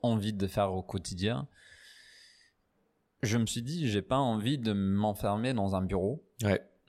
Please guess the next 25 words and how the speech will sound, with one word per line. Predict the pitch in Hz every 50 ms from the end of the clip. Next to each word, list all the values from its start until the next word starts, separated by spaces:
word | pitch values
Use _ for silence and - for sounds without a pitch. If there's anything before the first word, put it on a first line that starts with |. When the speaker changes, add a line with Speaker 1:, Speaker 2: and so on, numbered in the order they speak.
| _ _ _ _ _ _ _ _ _ _ _ _ _ -
Speaker 1:
et | 107 107 98 98 95 - - 110
écrire | 98 - - - 120 110 110 110 107 107
des, | 95 92 95 98 92 92 92 92 92 92 90
des | 90 90 92 90
chiffres | 87 - - 117 127 - - - 107
et | 95
des | 85 92 90 87 90 92 90
symboles | 85 - 98 95 92 82 95 98 107 117 113 101
et | 92 92
des, | 92 92 92 92 92 90 90
des, | 90 87 92 90 90 90 87
des | 87 95 92 92 90 92 92 87 92
équations | 92 - - 95 87 85 92 92 95 107 117 120 120
et | 110 95
des | 92 90 90 90 90 90 90 90
formulaires, | 87 - - 98 92 92 90 85 90 92 104 117 120 110 98
euh, | 92 90 90 87 87 87 87
sur, | - - - 101 95 87 90 90 90
euh, | 87 85
des | 87 87 85
tableaux, | - - 90 85 87 95 104 120 131 131 123
euh, | 101 87
toute | - - 107 - -
la | 104
journée | 104 117 127 131 117 123